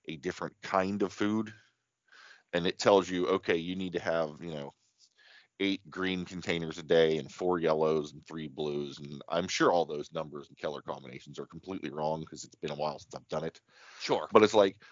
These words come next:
Speaker 1: like, green is, like, vegetables. And so you're supposed to have this many portions of those, and this many, you know, healthy fats, and this many proteins, and, you know,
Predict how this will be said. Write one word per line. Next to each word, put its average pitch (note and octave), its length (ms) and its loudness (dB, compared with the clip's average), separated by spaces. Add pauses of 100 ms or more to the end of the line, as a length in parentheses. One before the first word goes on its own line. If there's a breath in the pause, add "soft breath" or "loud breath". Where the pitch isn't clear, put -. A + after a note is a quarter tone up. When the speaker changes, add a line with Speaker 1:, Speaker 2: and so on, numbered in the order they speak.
Speaker 1:
like, A2 220 -4
green C3 640 0
is, G2 180 -4
like, F#2 280 0 (260 loud breath)
vegetables. - 760 -10 (920 soft breath)
And E2+ 100 -14
so G2+ 80 0
you're F#2 120 2
supposed G2 260 2
to - 60 6
have E2+ 120 2
this F#2 200 -4
many F2 180 -4
portions E2 460 -6
of D#2 100 -10
those, A#1+ 400 -12
and C#2+ 140 -14
this E2+ 200 -4
many, D#2+ 180 -4
you D2 180 -6
know, C#2+ 300 -10
healthy E2 320 0
fats, D#2 520 -4
and D#2+ 100 -10
this D#2+ 180 -10
many D2+ 380 -10
proteins, D2 640 -4
and, D2 200 -14 (300)
you D2+ 100 -8
know, B1 160 -12